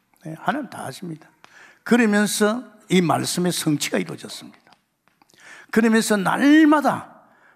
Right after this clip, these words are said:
날마다 집에서 성전에서 뭡니까? 전도운동이 일어났지요. 이 전도운동이 일어나니까 뭐, 난리가 났잖아요. 그래서 엄밀히 따지면 성도는요,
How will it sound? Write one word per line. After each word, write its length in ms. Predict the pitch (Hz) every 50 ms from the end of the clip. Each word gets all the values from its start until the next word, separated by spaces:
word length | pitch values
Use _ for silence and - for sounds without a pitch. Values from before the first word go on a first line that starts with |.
| _
날마다 580 | - 160 185 208 254 285 269 262 277 254 247 247
집에서 500 | - - - 262 240 233 214 220 - 214
성전에서 640 | 196 - - 165 175 170 185 180 185 160 - 156
뭡니까? 520 | 147 143 139 147 160 170 - 156 139 127 - - - - - _ _
전도운동이 580 | - - 147 151 156 175 180 170 156 143 151 151
일어났지요. 500 | 143 135 120 113 - - 120 113 113 - _ _ _ _ _ -
이 120 | 202 233 -
전도운동이 580 | - 165 175 180 208 233 220 214 208 220 208 202
일어나니까 380 | 208 196 190 208 208 - 185
뭐, 200 | 165 151 143 131
난리가 340 | 120 - - 120 131 185 226
났잖아요. 540 | 214 226 220 - 240 233 185 151 147 165 - _ _ _ _ _ _ _ _ _ _ _ _ _ _ _ _ _ _ _ _ _ - - - - -
그래서 400 | - 190 190 233 277 247 - - -
엄밀히 280 | 285 302 311 285 240 -
따지면 220 | - 220 196 180
성도는요, 880 | 165 - - 165 170 180 175 220 226 233 226 208 175 156 135 131 165 -